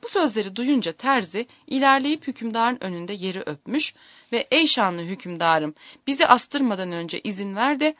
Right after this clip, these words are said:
ben de konuşayım, ben de bir öykü anlatayım. Bu öyküde tüm öteki öykülerdekine aşan olağanüstü şeyler var. Birçok bakımdan da kamburun öyküsünden üstündür."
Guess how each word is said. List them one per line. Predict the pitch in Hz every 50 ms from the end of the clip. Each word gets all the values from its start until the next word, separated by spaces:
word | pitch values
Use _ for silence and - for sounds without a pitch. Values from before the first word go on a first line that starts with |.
| _ _ -
ben | 262 285 294 262
de | 214
konuşayım, | - - 185 175 170 - - 185 170 160 151 - _ _ _ - _ -
ben | 240 285 330 330 294
de | 208
bir | 196 190
öykü | 180 170 160 156 - 196
anlatayım. | - 165 165 165 165 156 - - 165 156 147 147 - _ _ _ - - - - _ -
Bu | 349 349
öyküde | 285 254 214 202 - 214 175 202 233 254 - - _ _ -
tüm | 392 381 - -
öteki | 254 - 226 - - 208
öykülerdekine | - 196 202 - - 208 208 196 190 185 175 185 190 - - 214 190 185 190 185 -
aşan | - 185 - - 190 170 175 214 - _ _ _ _ -
olağanüstü | - 240 262 277 302 330 320 269 - - - 233 226
şeyler | - - 226 202 190 190 190 185 180
var. | 160 156 - - - - - _ _ _ - - - - -
Birçok | 381 381 - - 240 202 - 185
bakımdan | 180 - - 180 185 180 185 175 170 160
da | 180
kamburun | - - 233 233 226 220 240 262 262
öyküsünden | - 190 175 175 - - - 190 185 180 214 226 247 -
üstündür." | 254 247 - - 285 277 247 202 170 151 139